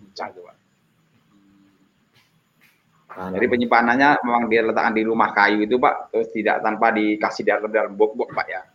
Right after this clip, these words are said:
Speaker 1: Di
Speaker 2: Enggak, enggak, enggak.
Speaker 1: serak biar seperti itu aja, Pak, ya?
Speaker 2: Iya, iya. Biar, biar taruh ada di, ada, ada kayak satu meja gitu, kita taruh di situ, kita atur,
Speaker 1: Mm-mm.
Speaker 2: taruh di sana. Nanti kan berdasarkan tanggal ya,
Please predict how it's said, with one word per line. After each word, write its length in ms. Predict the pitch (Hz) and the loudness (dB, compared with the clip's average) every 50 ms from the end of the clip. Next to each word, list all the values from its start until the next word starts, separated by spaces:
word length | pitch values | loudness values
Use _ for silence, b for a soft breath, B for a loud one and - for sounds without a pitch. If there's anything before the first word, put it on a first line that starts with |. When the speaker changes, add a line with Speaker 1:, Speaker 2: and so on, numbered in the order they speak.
| _ _ _ _ _ _ _ | _ _ _ _ _ _ _
Speaker 1:
Di 400 | - 101 101 98 98 98 98 98 | -8 -6 -6 -4 -4 -4 -2 0
Speaker 2:
Enggak, 140 | 95 95 - | 2 2 2
enggak, 220 | 98 95 98 98 98 | 2 2 0 0 -2
enggak. 160 | 95 85 - | -4 -4 -2
Speaker 1:
serak 240 | - 123 120 123 107 110 110 | 0 2 2 4 2 2 0
biar 160 | 110 113 107 | 0 -2 -2
seperti 240 | - - - - - | -2 -6 -12 -14 -10
itu 140 | - - 117 | -4 -2 -2
aja, 160 | 113 110 117 | 0 0 0
Pak, 160 | 101 82 76 | -2 0 -2
ya? 140 | 90 95 - - - _ _ _ _ _ _ | -4 -4 -6 -8 -12 _ _ _ _ _ _
Speaker 2:
Iya, 260 | - 135 131 127 113 95 90 | -4 -2 -2 -2 -2 -4 -6
iya. 200 | 98 101 98 87 - - | -8 -10 -10 -10 -12 -18
Biar, 300 | _ - 107 113 113 110 | _ -12 -8 -6 -6 -4
biar 220 | 110 110 127 123 127 120 113 | -2 -2 0 0 0 -2 -2
taruh 260 | - 127 120 127 117 | -4 -4 -2 -2 -2
ada 220 | 120 113 120 117 | -2 -2 -2 -2
di, 260 | 110 117 113 113 113 110 | -2 -2 -2 -2 -4 -4
ada, 460 | 98 104 113 110 110 101 95 - - | -6 -6 -6 -4 -4 -4 -6 -6 -8
ada 380 | - 101 98 101 95 95 82 - | -10 -10 -10 -10 -8 -8 -10 -10
kayak 480 | - 92 87 90 87 76 - _ _ | -10 -10 -10 -8 -10 -12 -16 _ _
satu 400 | _ - 101 101 - - 110 104 95 | _ -20 -20 -18 -14 -12 -10 -10 -10
meja 380 | 104 101 95 92 101 101 104 98 | -10 -12 -14 -12 -14 -14 -14 -16
gitu, 240 | 92 87 - 98 92 | -18 -18 -16 -16 -18
kita 160 | - - 95 | -16 -18 -18
taruh 300 | - - 92 95 92 90 | -14 -14 -12 -12 -12 -14
di 80 | 92 | -16
situ, 240 | - - 98 - - 87 | -20 -20 -20 -20 -20 -20
kita 300 | 87 82 - 76 69 - | -20 -20 -20 -18 -12 -10
atur, 80 | 120 123 | -8 -8
Speaker 1:
Mm-mm. 140 | 113 110 - | -6 -8 -8
Speaker 2:
taruh 160 | - 98 - | -10 -12 -16
di 100 | _ _ _ | _ _ _
sana. 320 | - 90 90 - _ 85 - _ | -20 -18 -18 -18 _ -20 -20 _
Nanti 200 | - 92 92 - - | -20 -20 -20 -14 -10
kan 120 | 135 131 | -8 -6
berdasarkan 580 | 131 117 110 113 110 113 117 110 110 113 117 117 110 | -6 -4 -4 -4 -6 -6 -6 -8 -6 -6 -6 -8 -6
tanggal 520 | - 110 110 107 107 107 104 117 107 98 | -6 -6 -8 -6 -8 -8 -8 -8 -8 -8
ya, 160 | 90 87 85 | -10 -12 -14